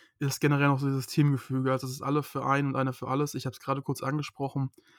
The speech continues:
ähm, bei der Situation mit Debo Spine und Jonathan Abrams. Aber man sieht's auch allein schon bei einem Run, zum Beispiel dieser, oder bei einem Pass, ähm, dieser Pass von Brandon, äh, von <laughs> Brock Purdy auf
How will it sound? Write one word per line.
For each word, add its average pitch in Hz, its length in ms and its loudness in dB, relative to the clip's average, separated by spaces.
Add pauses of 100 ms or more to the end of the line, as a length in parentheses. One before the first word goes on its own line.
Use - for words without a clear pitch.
(320)
ähm, 127 200 0
bei 135 60 0
der 131 80 2
Situation 135 460 0
mit 123 100 0
Debo 127 200 0
Spine 135 420 -2 (100)
und 139 160 -6
Jonathan 139 320 -2
Abrams. 147 420 -2 (580)
Aber 135 180 2
man 143 120 4
sieht's 156 200 -2
auch 135 120 -4
allein 135 260 0
schon 135 180 -2
bei 127 100 0
einem 123 240 -2
Run, 127 220 -2
zum 135 140 -4
Beispiel 147 280 0
dieser, 131 400 0
oder 123 120 -6
bei - 200 -10
einem 127 160 -4
Pass, 127 360 -8 (520)
ähm, 131 360 4
dieser 135 240 -2
Pass 147 420 0
von 131 480 0
Brandon, 139 300 0
äh, 127 240 0
von 120 240 -4
<laughs> - 320 -12
Brock 135 240 0
Purdy 139 360 2
auf 123 320 -4